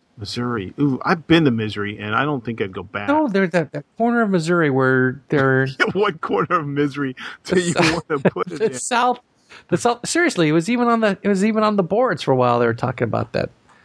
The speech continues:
Speaker 2: place in Missouri.
Speaker 1: That's, that's like, you know, right in the middle of, uh,
Speaker 2: Right in the middle of what?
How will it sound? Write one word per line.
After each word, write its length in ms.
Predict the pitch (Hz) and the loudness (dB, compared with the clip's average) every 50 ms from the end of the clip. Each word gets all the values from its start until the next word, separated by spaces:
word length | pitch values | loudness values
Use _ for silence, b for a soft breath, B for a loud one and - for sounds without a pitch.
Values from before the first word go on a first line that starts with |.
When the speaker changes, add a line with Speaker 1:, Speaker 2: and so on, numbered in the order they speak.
| b b b b b b b b _ | b b b b b b b b _
Speaker 2:
place 280 | - - 139 127 - - | 0 2 2 2 2 0
in 120 | 127 120 | 0 0
Missouri. 640 | 117 - 113 113 117 107 - - - 87 - - - B B B B B B B B | 2 2 2 4 4 2 2 2 -2 -4 -4 -6 -8 B B B B B B B B
Speaker 1:
That's, 200 | 143 147 143 - _ | -2 -2 -2 0 _
that's 240 | 185 175 165 - - | 2 2 2 2 0
like, 180 | 151 135 117 110 - _ _ - | 0 0 -2 -4 -12 _ _ -6
you 100 | 135 127 | -4 -2
know, 260 | 120 117 113 110 107 104 - _ _ _ - | -2 -2 -4 -6 -8 -10 -14 _ _ _ 0
right 160 | 139 135 135 | 2 2 2
in 80 | 127 120 | 2 -2
the 80 | 123 | -2
middle 300 | 120 123 123 120 117 113 | -2 0 0 2 2 2
of, 140 | 110 107 107 - B B B B B B B _ _ _ _ _ _ - 123 | 0 -2 -4 -10 B B B B B B B _ _ _ _ _ _ -6 -2
uh, 500 | 120 - 117 120 117 117 123 120 113 110 - - _ _ _ _ _ b b b b b b b b b b b _ _ _ _ _ - | -2 0 0 -2 -2 -4 -4 -6 -8 -10 -12 -18 _ _ _ _ _ b b b b b b b b b b b _ _ _ _ _ -6
Speaker 2:
Right 100 | 135 135 | -4 -2
in 40 | 131 | 0
the 80 | 135 | 0
middle 160 | 131 123 117 | 2 2 2
of 80 | 117 110 | 2 2
what? 220 | 117 110 110 - | 2 0 0 -2